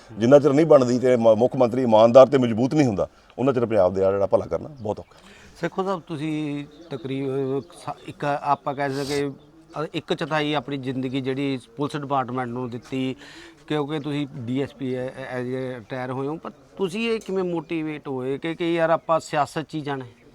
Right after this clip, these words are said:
Speaker 1: ਮੈਂ ਜੇ ਰਿਟਾਇਰ ਹੋਇਆ ਹੁੰਦਾ ਤਾਂ ਫਿਰ ਮੈਂ ਮੋਟੀਵੇਟ ਨਹੀਂ ਹੋਣਾ ਸੀ।
Speaker 2: ਅੱਛਾ ਜੀ।
Speaker 1: ਮੈਂ ਰਿਟਾਇਰ ਨਹੀਂ ਹੋਇਆ, ਮੈਨੂੰ ਡਿਸਮਿਸ ਕੀਤਾ ਗਿਆ।
Speaker 2: ਅੱਛਾ ਜੀ।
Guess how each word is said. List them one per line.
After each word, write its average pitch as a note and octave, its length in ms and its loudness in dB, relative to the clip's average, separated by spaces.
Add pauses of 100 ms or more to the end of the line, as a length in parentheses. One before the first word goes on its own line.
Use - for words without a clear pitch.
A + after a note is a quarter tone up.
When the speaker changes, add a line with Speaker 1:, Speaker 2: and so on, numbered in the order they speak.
(200)
Speaker 1:
ਮੈਂ E3 140 8
ਜੇ F#3+ 120 6
ਰਿਟਾਇਰ E3+ 300 12
ਹੋਇਆ E3+ 260 10
ਹੁੰਦਾ E3+ 200 8
ਤਾਂ F3+ 100 6
ਫਿਰ E3 140 4
ਮੈਂ E3 160 6 (100)
ਮੋਟੀਵੇਟ C3 360 2
ਨਹੀਂ B2+ 140 -2
ਹੋਣਾ A2 160 -4
ਸੀ। - 340 -16
Speaker 2:
ਅੱਛਾ C3+ 220 -12
ਜੀ। G2 180 -14
Speaker 1:
ਮੈਂ B2 140 6
ਰਿਟਾਇਰ C3 300 8
ਨਹੀਂ D3 140 -2
ਹੋਇਆ, B2 140 4
ਮੈਨੂੰ B2 220 0
ਡਿਸਮਿਸ G#2 300 -2
ਕੀਤਾ F#2 240 -6
ਗਿਆ। F#2+ 340 -16
Speaker 2:
ਅੱਛਾ - 240 -8
ਜੀ। G2+ 280 -12